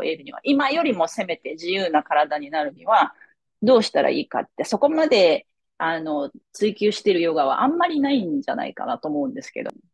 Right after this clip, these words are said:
まあでも、陰ヨガにとってみたらそれはすごい大きなテーマであって、で、まあその肉体的な自由っていうのと、精神的なマインドの面での自由、自分のスピリ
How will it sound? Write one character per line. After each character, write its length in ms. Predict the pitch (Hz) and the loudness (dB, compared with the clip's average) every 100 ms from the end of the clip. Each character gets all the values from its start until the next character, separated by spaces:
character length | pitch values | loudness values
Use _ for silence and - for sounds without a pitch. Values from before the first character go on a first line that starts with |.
| _ _ - | _ _ 0
ま 120 | 240 | 2
あ 60 | 233 | 4
で 80 | |
も、 220 | 262 202 170 | 4 4 4
陰 180 | 190 220 | 2 -2
ヨ 160 | 233 | 0
ガ 100 | 233 | -2
に 180 | 226 226 | -2 -4
と 140 | - 233 | -6 -8
っ 80 | - - | -8 -10
て 80 | 175 | -8
み 160 | 196 | -6
た 80 | 214 | -2
ら 60 | 160 | -2
そ 100 | - | -2
れ 40 | 151 | -8
は 60 | |
す 120 | - | -6
ご 60 | 165 | -6
い 40 | |
大 220 | 147 190 170 | -2 -2 -2
き 120 | - | -6
な 100 | - | -8
テ 220 | - 165 | -4 -4
ー 40 | - | -4
マ 240 | - - | -6 -6
で 100 | - | -8
あ 40 | 151 | -8
っ 40 | _ - | _ -4
て、 320 | 190 160 - _ _ _ _ _ - | 0 0 -2 _ _ _ _ _ 0
で、 80 | |
ま 120 | 277 262 | 2 4
あ 40 | |
そ 100 | 247 | 2
の 100 | 196 | -2
肉 280 | 190 208 - | -4 -8 -2
体 280 | 262 269 269 | 0 0 -2
的 260 | 269 262 | -6 -6
な 220 | 254 247 | -2 0
自 180 | 247 233 | 0 0
由 140 | 247 240 | -2 -2
っ 40 | |
て 120 | - | -4
い 40 | 170 | -6
う 20 | |
の 120 | 147 | -6
と、 460 | 156 170 143 - - | -2 -2 -2 -4 -10
精 240 | - 214 | -2 -2
神 220 | 214 220 | 0 -6
的 180 | 214 214 | -6 -6
な 80 | 202 | -4
マ 220 | 165 175 | -2 -2
イ 80 | 214 | 0
ン 80 | 226 | -2
ド 100 | 226 | -2
の 100 | 226 | -2
面 180 | 233 233 | -2 -2
で 80 | 165 | -4
の 100 | 147 | -6
自 180 | 160 | -6
由、 320 | 160 147 180 247 _ _ | -8 -6 -8 -10 _ _
自 140 | 185 | -6
分 80 | 190 | -2
の 80 | 220 | -2
ス 140 | - | -2
ピ 100 | - | -4
リ 140 | 294 | -2